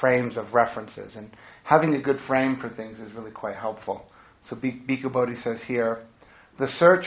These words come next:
for a spiritual path is born out of suffering. It does not start with lights and ecstasy,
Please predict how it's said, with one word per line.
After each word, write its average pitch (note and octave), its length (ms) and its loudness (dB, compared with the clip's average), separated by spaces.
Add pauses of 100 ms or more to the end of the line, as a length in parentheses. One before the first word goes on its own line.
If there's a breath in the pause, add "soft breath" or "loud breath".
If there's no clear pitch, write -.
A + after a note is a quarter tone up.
for C#3+ 160 8
a C3+ 100 0
spiritual D3 460 0
path A#2+ 500 6
is G#2+ 160 -12
born A#2+ 440 4
out A2 200 -2
of G#2+ 60 -8 (100)
suffering. - 380 -2 (1000 soft breath)
It B2+ 140 -4
does B2+ 220 4
not D#3+ 360 8
start D3 320 12
with B2 120 0
lights C3 460 6
and A#2 160 -4
ecstasy, G#2+ 760 -8